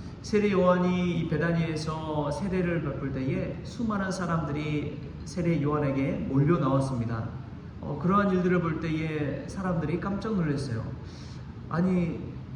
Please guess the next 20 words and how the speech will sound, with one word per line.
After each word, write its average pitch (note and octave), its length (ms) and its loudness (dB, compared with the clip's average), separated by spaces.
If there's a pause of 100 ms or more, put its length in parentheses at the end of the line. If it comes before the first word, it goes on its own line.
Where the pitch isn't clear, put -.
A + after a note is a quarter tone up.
(520)
저 F3 180 -2
사람이 F#3 420 2
누구기에 F3 640 2
저러한 D#3+ 760 0
일, D#3+ 80 0
일들이 D3+ 240 -2
일어날까? B2+ 920 -2
저렇게 F3+ 260 0
사람들이 F#3+ 460 -2
구름대같이 E3+ 640 -2
몰려들어서 D3 1120 -2
그 G3 80 -2
말씀을 D3+ 500 0
듣고 D3 840 0
회개하고 D3 880 -2
울고 D3+ 720 0
통곡하고 D#3+ 800 -4
세례까지 F3+ 520 -2
받게 C#3 280 -4
될까?" B2+ 520 -4